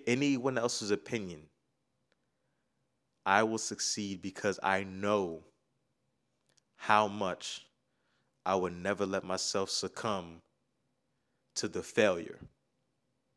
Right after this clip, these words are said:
I know that I'm that repellent. I'm, I'm, I'm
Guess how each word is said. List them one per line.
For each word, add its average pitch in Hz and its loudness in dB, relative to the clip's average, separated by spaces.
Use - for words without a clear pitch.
I 117 8
know 113 6
that 101 4
I'm 92 0
that - 6
repellent. 92 -4
I'm, 98 0
I'm, 98 -2
I'm 98 -4